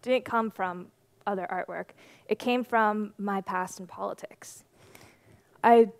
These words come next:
spent my high school years and college years interning on Capitol Hill. Oh eight, I worked for Obama in Colorado doing political communications. And I became absolutely fascinated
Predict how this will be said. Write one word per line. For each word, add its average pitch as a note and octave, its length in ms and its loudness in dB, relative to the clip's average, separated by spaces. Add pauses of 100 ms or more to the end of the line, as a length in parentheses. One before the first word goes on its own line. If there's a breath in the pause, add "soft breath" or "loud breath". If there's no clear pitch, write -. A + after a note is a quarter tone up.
(140)
spent A#3 320 4 (100)
my G#3 140 -4
high A#3+ 200 4
school A3 280 0
years G#3 480 0
and G3+ 100 -10
college G3 360 -4
years F#3+ 180 -2
interning G#3+ 380 -4
on G#3+ 80 -2
Capitol G3 380 0
Hill. F3+ 440 -4
Oh G#3+ 140 4
eight, G#3 160 4
I A3 60 4
worked G3 200 -2
for G#3+ 140 -4
Obama G3 360 -2
in F#3+ 80 -6
Colorado F#3 580 -2
doing F#3 220 -10
political F#3+ 320 -8
communications. F3+ 800 -12 (540 soft breath)
And A3+ 140 -8
I C4 120 6
became A#3 580 0 (200)
absolutely A3+ 680 0
fascinated F#3+ 840 -4